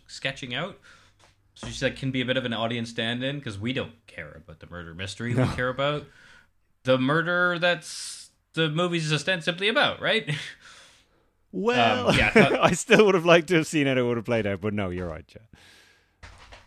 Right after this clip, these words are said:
Speaker 1: Yeah. Sorry, we in the sense of the audience came
Speaker 2: Yeah.
Speaker 1: for the Glass Onion movie murder, not the, uh, murder that might be a mystery about. Although,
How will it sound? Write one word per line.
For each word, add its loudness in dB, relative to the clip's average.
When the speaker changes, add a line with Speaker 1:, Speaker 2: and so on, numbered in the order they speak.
Speaker 1:
Yeah. -10
Sorry, 4
we 4
in 4
the 0
sense 0
of -2
the 0
audience 2
came 0
Speaker 2:
Yeah. -4
Speaker 1:
for -4
the -6
Glass 0
Onion -4
movie -6
murder, -8
not -6
the, -6
uh, -4
murder -6
that -6
might -6
be -6
a -4
mystery -6
about. -8
Although, -2